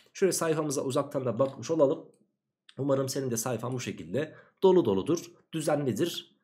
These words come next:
e, tertemizdir. Umarım. Tamam. Çünkü bu bizim için çok değerli. Şimdi dördüncü örnek için sevgili arkadaşlar sizden ricam, e, bu sorunun hemen şöyle şurasına bir yıldız koyun. İşaretleyin bu soruyu.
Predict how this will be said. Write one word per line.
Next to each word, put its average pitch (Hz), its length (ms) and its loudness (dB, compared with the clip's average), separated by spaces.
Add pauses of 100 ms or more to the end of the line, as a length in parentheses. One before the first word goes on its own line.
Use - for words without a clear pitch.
(160)
e, 98 460 -2
tertemizdir. - 960 -8 (180)
Umarım. 113 340 0 (400)
Tamam. 175 380 -2 (280)
Çünkü 151 260 -6
bu 156 100 -4
bizim 127 220 -2
için 170 200 -6
çok - 260 -2
değerli. 87 300 -6
Şimdi 80 220 -12 (320)
dördüncü 202 440 6
örnek 214 320 0
için 160 340 -4
sevgili 117 340 -4
arkadaşlar 110 500 -4
sizden 190 480 -2
ricam, 117 380 -2 (520)
e, 101 400 -4 (180)
bu 208 340 4
sorunun 113 540 0
hemen 160 240 -2
şöyle 135 300 -2
şurasına 120 500 -4
bir 156 120 -4
yıldız 156 460 -2
koyun. 82 320 -12 (640)
İşaretleyin 151 720 -2
bu - 40 -12
soruyu. - 360 -12